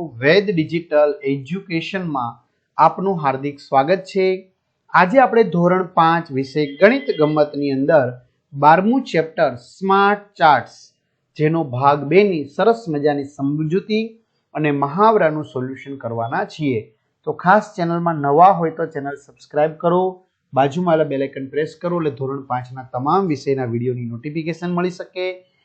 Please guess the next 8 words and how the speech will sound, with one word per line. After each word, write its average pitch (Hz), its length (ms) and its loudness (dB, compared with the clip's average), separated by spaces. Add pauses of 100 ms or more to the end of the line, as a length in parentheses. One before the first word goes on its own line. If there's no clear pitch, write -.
(220)
વીડિયો 139 300 0
લાઈક 143 260 0
કરો, 175 160 -4 (140)
તમારા 131 300 -4
મિત્રો 120 320 -12
દોસ્તોને 156 500 -12
શેર 117 320 -4 (100)
કરો. 95 160 -16